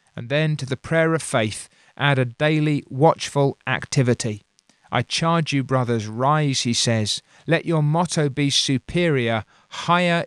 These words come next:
yet. Keep your feet. See where you're walking and press upward. Rise like eagles that God has trained to face the sun.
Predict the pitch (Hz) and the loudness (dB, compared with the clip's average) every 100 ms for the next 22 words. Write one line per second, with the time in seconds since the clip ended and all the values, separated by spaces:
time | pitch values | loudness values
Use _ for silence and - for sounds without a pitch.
0 | - 123 131 117 - - _ _ - 190 | -6 0 0 0 -6 -20 _ _ -2 0
1 | 202 - 165 151 - 160 - - _ _ | 0 0 0 0 0 -2 -2 -10 _ _
2 | - - - 202 208 190 190 185 175 151 | -8 -2 0 2 2 2 2 2 0 0
3 | 170 147 127 107 - _ - 123 - - | 0 0 -2 -4 -6 _ -8 -8 -6 -2
4 | 180 170 - - - 151 - 131 107 - | 0 0 -2 -2 0 0 0 -4 -4 -12
5 | _ - 139 160 185 190 156 180 175 - | _ -16 -2 2 2 0 0 0 0 -2
6 | 170 190 156 147 131 - 131 131 160 165 | -2 0 2 2 2 0 -2 -2 0 0
7 | 156 156 - - 170 147 127 120 - 165 | 0 -4 -6 0 2 2 0 -4 0 2
8 | 156 - 139 - 139 131 110 | 2 0 0 0 2 0 -2